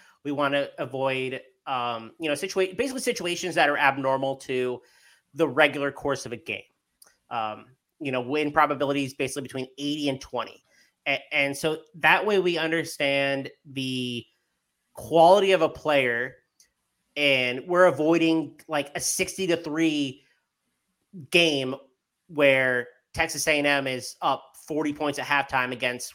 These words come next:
Western Carolina or whatever, right? So we're adjusting for those sorts of things. And then we're also saying, okay, based on the situation that you're currently in,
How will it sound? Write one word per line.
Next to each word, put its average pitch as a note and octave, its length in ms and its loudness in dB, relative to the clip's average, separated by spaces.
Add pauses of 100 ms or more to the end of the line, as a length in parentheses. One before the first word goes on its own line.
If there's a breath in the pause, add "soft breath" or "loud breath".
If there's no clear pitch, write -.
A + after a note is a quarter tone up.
Western C#3+ 360 0
Carolina C3 480 0
or - 20 -4
whatever, G#2+ 320 -14
right? C#3+ 240 -6
So C#3 240 -6 (440 loud breath)
we're G3+ 260 0 (480)
adjusting G#3 520 0
for F#3 120 0
those D#3+ 180 2
sorts C#3+ 180 -4
of C3+ 100 -14
things. G3 400 2 (760)
And E3 100 2
then F#3 140 8
we're E3+ 120 6
also E3 260 4
saying, C3+ 340 0
okay, D3 160 -4
based E3+ 240 -4
on G3 60 -6
the F#3 60 -6
situation E3 520 -6
that D#3 100 -2
you're C#3+ 100 -10
currently D3+ 380 -2
in, D3 280 -2